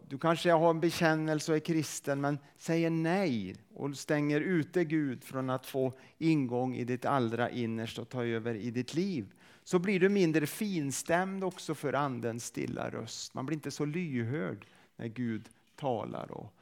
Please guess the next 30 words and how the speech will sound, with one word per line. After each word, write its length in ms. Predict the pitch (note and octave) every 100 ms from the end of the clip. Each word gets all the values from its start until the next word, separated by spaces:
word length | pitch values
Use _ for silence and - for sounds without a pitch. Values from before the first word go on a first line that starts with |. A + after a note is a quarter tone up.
| _ -
manar. 720 | A#2+ A#2+ G2+ G#2+ G#2+ A#2+ - _ - -
Men 140 | B2+
säger 260 | B2 C#3 C#3+
du 140 | C#3+
ja 300 | C#3 E3 F#3+
till 180 | F#3 F3
Gud, 380 | C#3 C#3 A#2 A#2 - - _ _
då 120 | - A#2+
ha-, 260 | C3 -
ha-, 140 | B2 B2+
får 240 | - C3
du 80 | B2
ha 240 | A#2+ A#2
en 100 | A2+
öppen 580 | - B2 - - A#2+ A2 - _
kommunikation 1040 | - A#2+ A#2 A#2 - A2+ - - - - -
och 140 | - A2+
du 120 | A2
kan 180 | A2+ G#2+
känna 300 | B2+ B2 C3
en 180 | A#2+ - _ -
lyhördhet 600 | C#3 C#3 A#2 A#2 A2+ A#2+
och 60 |
en 60 | A#2
känslighet 840 | - C#3+ A#2+ - B2+ A#2 A#2 A2+
för 80 | -
den 180 | - B2 _ _ -
inre 600 | D#3+ E3 D3+ C3 A#2+ G#2 - - -
stilla 640 | - - A2+ G#2+ A2+ A#2+ - _ _ -
rösten. 540 | - - - -